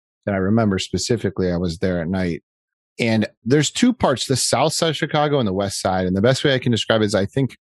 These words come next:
I think the south side, generally, it's more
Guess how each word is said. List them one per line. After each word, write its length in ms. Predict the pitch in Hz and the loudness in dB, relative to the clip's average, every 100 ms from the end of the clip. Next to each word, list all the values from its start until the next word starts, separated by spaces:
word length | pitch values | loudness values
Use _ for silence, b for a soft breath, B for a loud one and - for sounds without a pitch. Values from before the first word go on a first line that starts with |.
| - | -2
I 80 | |
think 300 | 117 - 170 - - _ _ b b b b | 0 2 0 -2 -18 _ _ b b b b
the 80 | 120 | 0
south 300 | - 117 131 | 2 0 0
side, 320 | - 135 104 | 0 0 0
generally, 460 | 107 107 127 127 | 2 4 4 2
it's 180 | 107 - | 2 0
more 240 | 113 107 | 0 -2